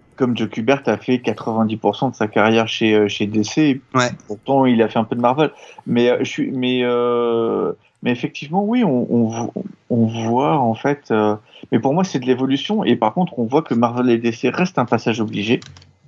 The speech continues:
Speaker 1: euh, pour, euh, pour pouvoir acquérir la notoriété, euh, nécessaire à faire des projets après indépendants.
Speaker 2: Pour moi, c'est vraiment le, le tremplin, tu vois.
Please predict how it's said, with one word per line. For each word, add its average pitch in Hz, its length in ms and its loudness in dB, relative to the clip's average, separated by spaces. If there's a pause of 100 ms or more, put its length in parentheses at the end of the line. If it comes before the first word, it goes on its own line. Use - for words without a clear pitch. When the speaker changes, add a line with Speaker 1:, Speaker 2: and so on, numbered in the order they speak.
(200)
Speaker 1:
euh, 110 120 4 (180)
pour, 156 500 -2
euh, 104 1040 0 (880)
pour 139 160 -2
pouvoir 135 340 0
acquérir 135 460 0
la 117 100 4
notoriété, 110 680 -2 (380)
euh, 107 200 4
nécessaire 113 600 0
à 107 120 0 (100)
faire 131 160 0
des 123 160 0
projets 120 480 0
après 117 300 0
indépendants. 113 520 -2 (440)
Speaker 2:
Pour 131 100 0
moi, 185 100 2
c'est 156 140 2
vraiment 127 240 2
le, 156 60 0 (100)
le 113 120 -6
tremplin, 139 440 -2
tu - 140 -8
vois. 95 160 -8